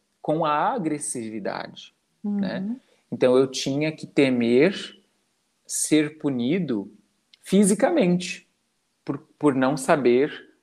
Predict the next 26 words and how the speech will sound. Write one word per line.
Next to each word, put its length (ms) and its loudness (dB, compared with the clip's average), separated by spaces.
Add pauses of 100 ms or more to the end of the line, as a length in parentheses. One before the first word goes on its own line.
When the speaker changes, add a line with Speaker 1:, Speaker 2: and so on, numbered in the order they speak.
(180)
Speaker 1:
né? 280 -6
Por, 280 -8
por 160 -4
uma 160 2
ausência 640 -2
de 100 -8
conhecimento 800 -6
intelectual. 680 0
Então, 260 -8 (400)
é, 400 -6 (320)
por 120 2
uma 160 2
questão 640 -4 (120)
invisível, 920 2 (100)
eu 140 6
era 160 4
punido 480 -6
na 100 -8
minha 200 -12
realidade 640 -6
visível, 460 -10
né? 80 -14
O 60 -14
meu 160 -14
corpo 340 2
sofria 680 -4